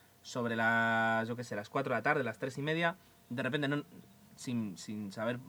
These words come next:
o sea, no lo sabíamos nosotros, y de repente vimos que estaban abriendo el circuito, pero que no pasaban coches. Y te dejan dar una vuelta al circuito caminando.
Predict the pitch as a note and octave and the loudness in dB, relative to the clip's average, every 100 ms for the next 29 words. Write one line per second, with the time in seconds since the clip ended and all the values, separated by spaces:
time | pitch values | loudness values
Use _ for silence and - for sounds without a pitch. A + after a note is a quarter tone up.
0 | - A2+ G#2 G#2+ A2+ A#2 A#2+ B2+ B2+ C3 | -12 -8 -6 -4 -4 -2 0 0 -2 -4
1 | F#3 E3 C#3 C3 D3 D3 D3+ E3 - C#3+ | -6 -4 -2 -2 0 0 2 0 -2 0
2 | C#3+ C3 B2 B2 A#2 G2+ - G2 C#3+ - | 2 4 2 0 -4 -6 -10 -10 -10 -12
3 | - - - - F3 E3+ D#3 C#3+ C3+ B2 | -20 -20 -2 2 4 4 2 4 2 2
4 | A2 G#2 G2 C3 D3 - - - - - | -2 -4 -8 -10 -14 -20 -20 -20 -20 -6
5 | - E3+ D#3+ F3 F3+ E3+ E3+ F3 D3+ D#3+ | 0 6 6 6 6 8 6 8 4 4
6 | D#3+ D#3 C3+ C#3+ D3 B2+ A2 G2+ F2+ | 2 0 -2 -2 0 0 0 -2 -6